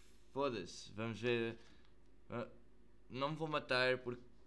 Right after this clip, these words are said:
pode acontecer algo realmente bom que me ajude a ultrapassar isto tudo."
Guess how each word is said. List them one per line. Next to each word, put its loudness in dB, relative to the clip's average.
pode 4
acontecer 0
algo 6
realmente 2
bom 4
que -6
me -2
ajude 4
a 8
ultrapassar 2
isto 4
tudo." 4